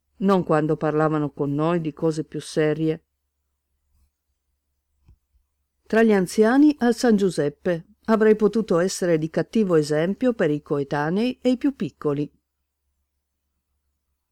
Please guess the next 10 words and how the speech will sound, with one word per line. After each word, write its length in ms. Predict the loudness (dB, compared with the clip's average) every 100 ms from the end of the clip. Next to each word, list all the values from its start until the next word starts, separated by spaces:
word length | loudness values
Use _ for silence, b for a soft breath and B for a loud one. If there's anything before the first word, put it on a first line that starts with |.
| _ _ _ _ _
Io 320 | 4 4 2
quindi 520 | 0 0 0 0 -2
prendevo 440 | 0 2 4 2 2
coscienza 520 | -2 0 -2 -2 -4
di 140 | -4
me, 300 | -4 -6 -10 _ _
ragionavo 680 | -4 -2 0 0 0 0 -2
sulla 240 | -6 -6 -2
mia 160 | 0
esistenza, 840 | -2 -4 -6 -2 -2 -2 -6 -10